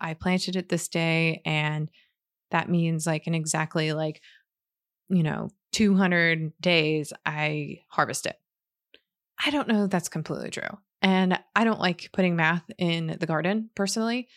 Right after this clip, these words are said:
'cause I don't like math and I think it's more fun to just kind of feel it out. But that's me. So if that, if you like the math end of it,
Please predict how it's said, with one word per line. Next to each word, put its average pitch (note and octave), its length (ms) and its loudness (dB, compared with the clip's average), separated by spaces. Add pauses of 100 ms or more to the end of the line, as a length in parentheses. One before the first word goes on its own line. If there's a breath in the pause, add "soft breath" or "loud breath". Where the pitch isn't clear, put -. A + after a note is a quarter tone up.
(280 soft breath)
'cause F3+ 420 2
I F3+ 80 2
don't F3+ 120 0
like F3 160 -2
math A3+ 320 0 (160)
and F3 680 -2 (180)
I E3+ 160 -2
think E3+ 200 -6
it's E3+ 160 -8
more E3 160 -4
fun D#3+ 400 -4
to D#3+ 260 -4
just D3+ 320 -6
kind D#3+ 220 -6
of D3+ 80 -8
feel D3+ 280 -4
it - 80 -4
out. - 280 -4 (480 soft breath)
But - 80 -2
that's D#3 200 -2
me. - 220 -8 (300)
So D3+ 280 2 (360 loud breath)
if F3 240 2
that, E3 400 2
if F3+ 120 -4
you F3 120 4
like E3+ 160 2
the F3 60 -4
math E3+ 280 0
end F#3+ 140 0
of G3+ 60 -2
it, A3 280 -2